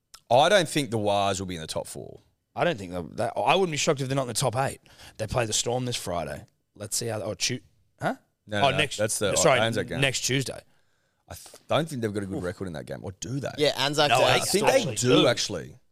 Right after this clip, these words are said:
Speaker 1: Maybe
Speaker 2: No,
Speaker 1: they
Speaker 2: they
Speaker 1: do
Speaker 2: do.
Speaker 1: have it. It's one or the other,
Speaker 3: They, they
Speaker 1: obviously.
Speaker 3: do have a
Speaker 2: They have a good record against the Storm.
Speaker 3: Yeah, for a while they were our bogey team. Like that twenty eleven prelim final, they got us, the
Speaker 2: Yeah.
Speaker 3: Sean Johnson
Speaker 2: Once
Speaker 3: and a
Speaker 2: you,
Speaker 3: few
Speaker 2: once
Speaker 3: other
Speaker 2: they beat
Speaker 3: games.
Speaker 2: you in that,
Speaker 1: So
Speaker 2: we all
Speaker 1: you,
Speaker 2: knew that we were
Speaker 1: if
Speaker 2: on the
Speaker 1: you
Speaker 2: grand
Speaker 1: don't
Speaker 2: final.
Speaker 1: believe in the Warriors, you'd be on the Storm in that game.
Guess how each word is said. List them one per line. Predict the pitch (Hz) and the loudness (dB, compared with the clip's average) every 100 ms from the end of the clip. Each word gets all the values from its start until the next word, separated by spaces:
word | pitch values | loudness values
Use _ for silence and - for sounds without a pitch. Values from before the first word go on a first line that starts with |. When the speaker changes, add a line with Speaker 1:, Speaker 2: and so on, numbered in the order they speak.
| _ _ 127 | _ _ 2
Speaker 1:
Maybe | 165 | 6
Speaker 2:
No, | |
Speaker 1:
they | 165 | 6
Speaker 2:
they | 123 | 4
Speaker 1:
do | 113 160 | 4 6
Speaker 2:
do. | |
Speaker 1:
have | 143 - | 4 2
it. | |
It's | 123 123 | -6 0
one | 135 185 | 4 4
or | |
the | 135 | 4
other, | 110 90 - - _ _ | 2 0 -8 -16 _ _
Speaker 3:
They, | - | 4
they | 175 | 4
Speaker 1:
obviously. | 170 175 | 4 2
Speaker 3:
do | 180 240 | 4 6
have | 254 | 6
a | |
Speaker 2:
They | 180 | 4
have | 233 | 4
a | |
good | 262 | 4
record | 220 196 175 | 6 4 2
against | 139 | -2
the | 113 | -8
Storm. | - 135 151 - - | -8 -4 -4 -6 -14
Speaker 3:
Yeah, | 120 123 151 139 92 71 113 | -4 4 6 6 0 -8 -16
for | - 175 | 2 4
a | 151 | 6
while | 139 160 | 6 6
they | 156 | 6
were | 147 | 6
our | 127 | 4
bogey | 107 117 120 120 | 2 -2 -2 -4
team. | 110 90 | -6 -6
Like | 113 | -4
that | 123 - | -2 -2
twenty | 143 135 | 0 2
eleven | 127 117 117 113 | 2 2 0 -4
prelim | - 117 110 104 | -6 -6 -4 -6
final, | - 104 107 | -6 -4 -4
they | 104 101 | -6 -4
got | 101 98 | -4 -2
us, | 104 | -4
the | 104 | -2
Speaker 2:
Yeah. | 165 | -2
Speaker 3:
Sean | 113 107 | -2 -4
Johnson | 107 107 156 | -6 0 0
Speaker 2:
Once | 160 | 0
Speaker 3:
and | 104 | -2
a | |
Speaker 2:
you, | 165 | -2
Speaker 3:
few | 156 | 0
Speaker 2:
once | 156 | 2
Speaker 3:
other | 170 135 | 2 2
Speaker 2:
they | |
beat | 135 | 2
Speaker 3:
games. | 135 | 0
Speaker 2:
you | 131 | 0
in | 117 | 2
that, | 127 131 | 4 6
Speaker 1:
So | 143 | 8
Speaker 2:
we | 139 139 | 8 8
all | 151 | 6
Speaker 1:
you, | |
Speaker 2:
knew | 160 156 151 | 6 6 6
that | 131 | 4
we | 120 | 4
were | 123 | 2
Speaker 1:
if | |
Speaker 2:
on | 120 | 4
the | |
Speaker 1:
you | 165 | 4
Speaker 2:
grand | 175 175 | 6 4
Speaker 1:
don't | 123 | 4
Speaker 2:
final. | 127 | 4
Speaker 1:
believe | 123 139 117 | 6 6 4
in | 110 | 0
the | 101 | -2
Warriors, | 92 107 120 104 80 80 85 | 2 6 6 4 0 -4 -6
you'd | 95 | -6
be | 82 87 | -6 -8
on | |
the | 73 | -4
Storm | - 95 92 | -4 -4 -6
in | 90 | -8
that | 58 62 | -10 -10
game. | 69 64 | -10 -10